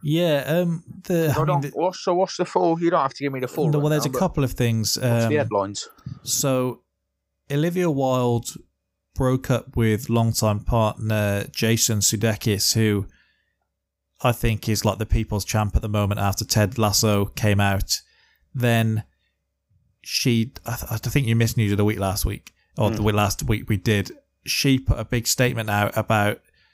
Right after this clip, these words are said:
Speaker 1: Shia LaBeouf's behaviour and how it was so important to create a safe space for Florence Pugh. And then from what I gather, Florence Pugh wasn't happy with the statement she put out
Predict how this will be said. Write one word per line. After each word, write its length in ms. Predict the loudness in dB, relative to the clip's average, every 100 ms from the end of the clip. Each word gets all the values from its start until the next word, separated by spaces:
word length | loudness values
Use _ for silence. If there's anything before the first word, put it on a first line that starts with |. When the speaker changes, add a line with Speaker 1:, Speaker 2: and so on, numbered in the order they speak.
| _ _
Speaker 1:
Shia 320 | -4 0 2 0
LaBeouf's 300 | 0 0 0
behaviour 680 | -2 -2 -2 0 -2 -4 -8 _ -4
and 440 | 0 2 0 -2 -6
how 640 | -2 0 2 2 0 -4 _ _
it 140 | -8
was 120 | -2 0
so 180 | 2
important 500 | 2 0 0 0 -2
to 60 | -4
create 220 | -2 0
a 40 | 2
safe 240 | 2 2
space 280 | 2 0 0
for 40 | -2
Florence 400 | 0 2 0 -2
Pugh. 440 | 0 2 2 -2 -12 -20 -20 _ _
And 180 | 0 2
then 180 | 2 0
from 300 | -2 0 2
what 160 | 2 2
I 120 | 0
gather, 440 | 0 0 2 0
Florence 560 | 0 -2 0 0 -2 -8
Pugh 320 | -4 0 2 2
wasn't 300 | 0 0 -2
happy 440 | -2 -2 0 0
with 280 | 2 0 0
the 80 | -2
statement 420 | 0 0 0 -2
she 140 | -2
put 200 | 0 -2
out 320 | 0 -2 -2